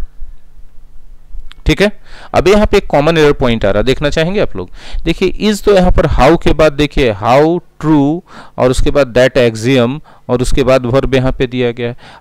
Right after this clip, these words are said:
आप में से कुछ सोचेंगे कि "सर, how यहाँ पर question word है,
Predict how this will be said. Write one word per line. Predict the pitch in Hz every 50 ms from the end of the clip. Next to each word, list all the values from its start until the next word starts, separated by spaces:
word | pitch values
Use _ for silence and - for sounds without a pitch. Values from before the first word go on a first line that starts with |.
| -
आप | - - - -
में | 147 156
से | 139 -
कुछ | 160 - 160 151
सोचेंगे | - - 139 131 - - 160 151 131 107 95
कि | - - 117
"सर, | - - 123 -
how | - 95 107 127 147 147
यहाँ | 131 123 131 131
पर | - - 131 120
question | - - 123 117 - - 156
word | 156 131 110 95 85 90
है, | - 90 107 135